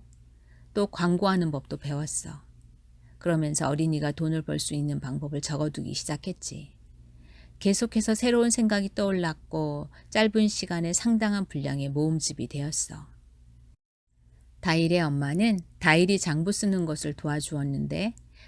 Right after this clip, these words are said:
장부 덕분에 언제 누구에게 돈을 받았는지 일일이 기록할 수 있었단다. 다일은 자신의 일을 친구들에게 나누어 주고 자신이 번 돈의 반을 주기도 했어. 그렇게 해서 다일은 많은 돈을 벌었지.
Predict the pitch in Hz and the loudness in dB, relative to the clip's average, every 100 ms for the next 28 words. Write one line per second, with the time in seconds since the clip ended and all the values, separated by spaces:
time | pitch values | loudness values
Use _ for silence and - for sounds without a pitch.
0 | - 180 165 185 220 202 - 170 165 165 | -6 0 2 2 2 0 -2 -2 -2 0
1 | - 156 165 202 175 151 165 156 147 147 | 2 2 4 4 4 2 2 2 2 -2
2 | 160 151 151 143 143 143 143 143 165 226 | -2 -2 -2 -4 -4 -4 -4 -4 -2 -2
3 | 269 - - 165 160 151 160 - 160 160 | -4 -12 -4 2 4 2 0 -2 -4 -2
4 | 165 - 135 - 160 - 135 135 143 147 | -4 -2 -2 -2 -6 -6 -6 -6 -8 -12
5 | - - - - - - - - - - | -16 -20 -20 -20 -20 -20 -20 -20 -20 -20
6 | - - 180 196 214 208 170 - 226 214 | -8 0 4 6 4 4 2 4 4 6
7 | 165 170 - 269 254 220 175 160 151 127 | 4 2 2 2 2 0 0 0 -2 0
8 | 156 156 147 - 143 190 269 - - - | 0 0 -2 -6 -6 -4 -4 -10 -20 -20
9 | - 165 175 196 190 175 147 151 147 147 | -10 -4 -2 2 2 2 0 0 0 -2
10 | 143 - 147 156 180 - 156 139 139 160 | -2 -6 -2 0 0 -2 -8 -8 -4 -2
11 | 202 - 214 147 - - - - - - | 0 -2 -4 -10 -12 -20 -20 -20 -20 -20
12 | - 220 233 - 208 - 180 - 139 147 | -2 6 6 6 -2 0 -2 -2 -4 -2
13 | 151 147 - 135 170 175 143 139 143 165 | -2 -4 -2 2 4 2 0 -4 -4 -4
14 | 165 - - 117 151 | -4 -6 -6 -6 -10